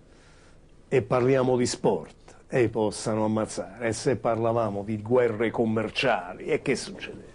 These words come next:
Allora, mi pare, mm, non gradevole questa iniziativa fatta nei confronti della squadra, e spero ovviamente che sia respinto questo ricorso.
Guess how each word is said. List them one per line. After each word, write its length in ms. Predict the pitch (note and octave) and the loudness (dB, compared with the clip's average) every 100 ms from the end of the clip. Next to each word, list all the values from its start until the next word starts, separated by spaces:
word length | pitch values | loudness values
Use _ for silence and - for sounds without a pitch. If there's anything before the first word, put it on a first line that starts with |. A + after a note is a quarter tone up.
| - - - - - - - - - - - - - - - | -20 -20 -20 -20 -20 -20 -20 -20 -20 -18 -20 -20 -20 -20 2
Allora, 460 | D#3 D3+ G#2+ F#2+ - | 6 6 6 2 -2
mi 220 | A#2 C#3 A#2+ | 2 4 4
pare, 520 | C#3 C3+ B2+ A#2+ A2+ | 4 4 6 6 6
mm, 560 | A2 A2 G#2+ G#2+ B2+ | 4 4 2 2 4
non 300 | D3+ D#3+ D#3 | 6 6 6
gradevole 720 | C3+ C3+ B2+ B2+ A#2+ G#2+ G#2+ G#2 | 6 4 4 4 4 4 2 2
questa 340 | A2+ G#2+ A2+ | 0 0 0
iniziativa 1000 | G#2+ G#2+ - A2+ G2 G#2+ G2 G2 F#2+ F#2 | 2 0 0 -2 2 0 2 0 0 -2
fatta 420 | - A#2 A2 A2+ | -4 -4 -4 -4
nei 160 | G#2+ G#2+ | -4 -2
confronti 1160 | G#2 G2 - A2 G2+ F#2 G2 F#2 F#2 F2+ F#2 F2+ | -4 -6 -2 -2 -2 -6 -4 -4 -4 -6 -8 -4
della 240 | G2 G#2 | -2 -2
squadra, 840 | G#2 - D3 D#3 C3+ G#2 F2+ - - - - - - - - - - - - - - - - | -2 2 4 4 2 -2 -6 -12 -20 -20 -20 -20 -20 -20 -20 -20 -20 -20 -20 -20 -20 -20 -6
e 120 | B2 | -2
spero 460 | - - C3 B2+ A2+ | -2 2 4 6 4
ovviamente 640 | A2+ A#2 G#2+ G2+ F#2+ G#2+ | 4 2 2 -2 -4 -4
che 100 | G2+ | -4
sia 460 | F#2 A2+ G#2 G2 G2+ | -6 -4 -4 -4 -6
respinto 800 | A2+ B2+ A#2+ - A#2 G#2 G2+ G#2 | 0 0 0 -4 -4 -4 -4 -4
questo 320 | G2 G2 - G2 | -4 -6 -4 -4
ricorso. 760 | F#2 - F2 - - - - | -4 -8 -16 -16 -20 -20 -20